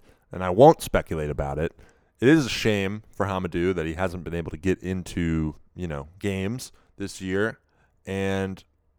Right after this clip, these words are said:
after this game, you would have thought, I, I was definitely thinking, well, you know, the team is due for a, a, a, some sort of roster shakeup.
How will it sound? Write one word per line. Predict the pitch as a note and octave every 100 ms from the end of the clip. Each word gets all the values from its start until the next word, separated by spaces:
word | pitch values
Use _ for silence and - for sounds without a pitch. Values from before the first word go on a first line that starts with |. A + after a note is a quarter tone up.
| _
after | B2 D#3+ D3
this | C#3+ -
game, | C3+ B2 A#2
you | A#2
would | B2+ C3
have | A2
thought, | G#2+ G2 - -
I, | A#2 C#3+ -
I | A#2
was | A#2 G2
definitely | F#2+ F#2+
thinking, | F2 E2+ - D#2 D#2
well, | G#2+ A#2+ A#2 G#2 A#2
you | A2+
know, | F#2
the | G2+
team | - E3
is | C#3 G2+
due | A2 A#2+
for | - G2 E2+
a, | D#2
a, |
a, | E2 D#2+ C#2+ - - C2+ - - _ _ _ _ _ _
some | - C3+
sort | C3 G#2+
of |
roster | G2 G2 - G2+
shakeup. | - A2 - C#2+ -